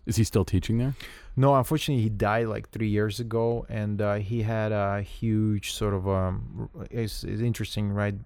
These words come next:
Speaker 2: Before he died, he went to Khmer Mash,
Speaker 1: Uh-huh.
Speaker 2: and he had, like, a, two weeks there was, like, surrounded by students and, uh, showing his movies, and, and it's a kind of shame because, in my opinion, he definitely deserved, like, an Oscar or Academy Award nomination for some of his work, but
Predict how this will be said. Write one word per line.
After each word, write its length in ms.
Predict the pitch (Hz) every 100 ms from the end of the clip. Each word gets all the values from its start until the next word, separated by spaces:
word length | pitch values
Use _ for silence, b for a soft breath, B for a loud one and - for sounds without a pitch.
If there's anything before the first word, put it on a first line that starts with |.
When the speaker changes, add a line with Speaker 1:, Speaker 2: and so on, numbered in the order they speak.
| -
Speaker 2:
Before 300 | 110 - 113
he 80 | 107
died, 240 | 104 107 107
he 80 |
went 200 | 104 107 101
to 100 | 104
Khmer 360 | - 107 101
Mash, 400 | 95 - 156 - - -
Speaker 1:
Uh-huh. 240 | 98 90 90 - - - - - -
Speaker 2:
and 160 | 104 98
he 40 |
had, 100 | 104
like, 180 | 98 98
a, 200 | 101 98 - -
two 140 | - 117
weeks 300 | 107 98 -
there 200 | 107 101
was, 220 | 98 95
like, 220 | 107 101 - b b
surrounded 560 | - - 110 107 104 98
by 160 | 98 101
students 640 | - 110 98 95 92 -
and, 360 | 104 92 92 98
uh, 320 | 101 101 98 - b b b b
showing 360 | - - 110 101
his 180 | 98 92
movies, 500 | 98 92 95 92 -
and, 380 | 95 92 101 110 b b b -
and 200 | 117 127
it's 180 | 123 139
a 140 | 120 -
kind 220 | 139 123
of 40 | 107
shame 300 | - 135 117
because, 320 | 104 113 101
in 80 | 107
my 160 | 113
opinion, 560 | 117 - 120 113 104 101
he 140 | 110
definitely 520 | 110 113 - 113 104
deserved, 480 | 104 101 98 101 98
like, 220 | 107 107
an 140 | 101 101
Oscar 500 | 104 107 - 101 98
or 60 | 92
Academy 400 | - 104 101 101
Award 300 | 95 107 101
nomination 640 | 98 98 98 101 - 104
for 440 | - 110 107 - 123
some 320 | - 107 120
of 100 | 120
his 140 | 107 104
work, 340 | 107 104 104 98
but 160 | 95